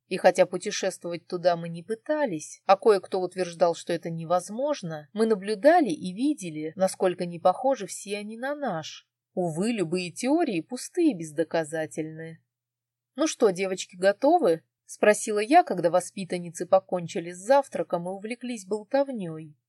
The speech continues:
Послышалось нестройное согласное бурчание, и все начали подниматься из-за стола, включая Шерху, который спустился к завтраку вместе со мной. "Ты тоже девочка?" — насмешливо обратилась я к нему.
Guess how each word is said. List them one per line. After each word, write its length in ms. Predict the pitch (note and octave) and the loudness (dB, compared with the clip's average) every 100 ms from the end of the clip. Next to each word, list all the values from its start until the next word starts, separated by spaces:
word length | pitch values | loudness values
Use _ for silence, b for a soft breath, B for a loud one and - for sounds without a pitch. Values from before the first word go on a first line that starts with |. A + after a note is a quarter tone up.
| _ | _
Послышалось 600 | G#3+ - A#3 G#3+ G3 F#3+ | 2 2 -2 -6 -8 -8
нестройное 640 | A3 G#3 - G#3 F#3 F3 | -10 -8 -4 -2 -2 -4
согласное 640 | E3+ G3+ F#3+ F#3+ F3 F#3 F3 | 0 0 6 4 4 -2 -6
бурчание, 880 | F#3+ A#3+ - D4+ D4+ G#3+ D#3+ C#3+ C#3+ | -6 -8 -4 0 0 -2 -6 -8 -6
и 80 | F#3+ | -6
все 300 | - - G#3+ | -6 2 2
начали 380 | B3+ F3+ F#3+ E3+ | 4 0 -2 -6
подниматься 680 | F3 D#3+ F3 E3+ E3 - E3+ | -4 -6 -6 -4 -6 -6 -10
из-за 180 | D#3+ E3 | -10 -14
стола, 520 | - G3+ A3+ D#4 E4+ | -4 -2 2 0 0
включая 520 | - F#3+ F3+ - F3+ | -6 -8 -4 4 6
Шерху, 460 | F3 - E4+ D#4 F3+ | 6 2 2 2 -2
который 360 | - E3+ F3 F3 | 0 0 0 -4
спустился 640 | - F3+ - E3+ E3+ E3+ | -8 -12 -8 -8 -6 -8
к 80 | F3 | 2
завтраку 540 | C#4+ D#4+ G#3+ - E3+ | 2 2 -4 -6 -6
вместе 400 | F#3 A#3 - B3+ | -6 -8 -10 -12
со 180 | - D4 | -4 -4
мной. 520 | D4+ B3+ E3 D#3 D3+ _ _ _ _ _ _ - | -4 -6 -6 -6 -12 _ _ _ _ _ _ -2
"Ты 80 | |
тоже 300 | B3+ F#4+ G4 | 2 2 2
девочка?" — 720 | G3 E3+ E3 E3 - - E3+ - _ | 0 -2 -2 -4 -6 -2 -2 -4 _
насмешливо 800 | F#3+ F#3+ - G3 C#4 - B3 F3 | 0 0 2 0 0 0 0 0
обратилась 640 | E3 F3+ A3+ B3+ A#3 G#3+ A3+ | 0 0 -2 -4 -6 -6 -6
я 100 | A3+ | -6
к 140 | - | -6
нему. 520 | C#4+ D#4+ B3 D#3 D#3 | -8 -4 -4 -6 -10